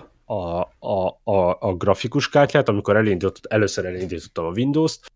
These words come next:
ami azt jelenti, hogy ugye elindítod a Windows-t, látod, hogy már elkezd betölteni, ott van a Windows logó, és alatta az a töltő kis kerék, és amikor ez megtörténik,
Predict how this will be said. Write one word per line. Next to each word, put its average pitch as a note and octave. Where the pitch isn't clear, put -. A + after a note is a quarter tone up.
ami G#2
azt A#2
jelenti, G#2+
hogy F#2+
ugye G#2
elindítod G#2
a E2+
Windows-t, B2+
látod, G#2+
hogy F#2
már F#2
elkezd F#2+
betölteni, F#2+
ott F#2+
van F2
a D#2+
Windows G2+
logó, F2+
és E2
alatta F2+
az E2+
a E2+
töltő F2+
kis -
kerék, B2+
és -
amikor B2+
ez A2
megtörténik, B2+